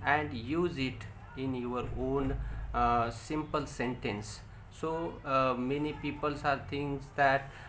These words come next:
the huge, uh, English is, uh, uh, not, uh, mm, they are not speaking the huge sentences of English, and that is, uh, not matter.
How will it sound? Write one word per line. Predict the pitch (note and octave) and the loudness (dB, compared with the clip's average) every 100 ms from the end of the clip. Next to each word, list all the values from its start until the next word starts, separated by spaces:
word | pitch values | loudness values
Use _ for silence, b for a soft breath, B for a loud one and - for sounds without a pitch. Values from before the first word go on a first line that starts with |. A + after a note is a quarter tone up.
| B | B
the | C3 | -4
huge, | B2+ G#2+ C#3+ D3 C#3 | -4 -2 -2 -2 -2
uh, | C3+ C3+ | 2 4
English | B2+ B2+ C#3+ C3+ C3+ C#3 | 4 4 2 2 -2 -2
is, | C#3 C3+ B2 - | 0 0 -2 -4
uh, | B2+ B2+ B B B | -4 -4 B B B
uh, | B2 B2 B2 | 2 4 2
not, | B2 C3 C#3+ D3 - | 2 8 8 8 4
uh, | D3 C#3 C#3 - | -4 -4 -6 -10
mm, | D3 C3 B2+ B2 B2 | -6 -4 -4 -6 -2
they | C#3 | 4
are | C#3 C3+ | 6 6
not | C3 C#3+ C#3+ | 6 4 4
speaking | - - C#3 - C3+ C3 | -2 -4 -4 -2 -2 0
the | |
huge | C3+ - C#3 C3+ | -2 -2 -4 -4
sentences | - C3+ C3+ C#3+ C3 C3+ B2 | -4 -2 0 -2 -2 -6 -4
of | D3 C#3 | -4 -4
English, | C#3 C3+ C#3+ C#3+ - B B B B | -4 -4 -2 -4 -4 B B B B
and | C3 B2+ A#2+ | -2 -2 4
that | D3 D3 | 4 4
is, | F#3 F3+ E3 | 2 0 -4
uh, | E3 D3 D3 | 0 4 4
not | D3 E3 F#3 E3 | 6 6 6 6
matter. | D#3 D3+ - A2+ | 2 2 2 -2